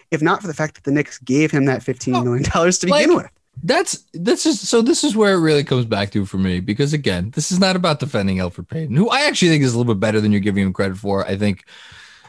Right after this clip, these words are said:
Speaker 2: the, he, again, it, it, it, someone who could just run an offense and have the other guys on the floor at the same time as him feel like,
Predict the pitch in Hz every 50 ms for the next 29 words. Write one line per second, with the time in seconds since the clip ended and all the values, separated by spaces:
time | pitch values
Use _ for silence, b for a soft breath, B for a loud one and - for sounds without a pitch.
0 | B B B _ - 113 107 - 113 131 131 - _ - - - 131 127 139 131
1 | 110 104 95 95 - _ - 110 - _ - - _ _ _ 151 147 139 - _
2 | _ _ - 107 B B B B B B _ _ _ _ _ _ _ _ _ _
3 | _ _ _ _ _ _ _ _ _ _ _ - - 277 294 339 320 302 214 214
4 | 175 175 147 135 131 127 123 117 110 107 101 - 95 92 90 87 - - - -
5 | _ _ _ _ _ - 117 120 127 131 139 139 147 143 143 131 131 113 107 113
6 | 110 110 113 110 104 107 104 101 95 - - 107 107 104 104 98 95 98 - -
7 | 104 101 95 - 101 95 95 98 92 - 98 92 92 90 - 101 95 92 92 95
8 | 95 95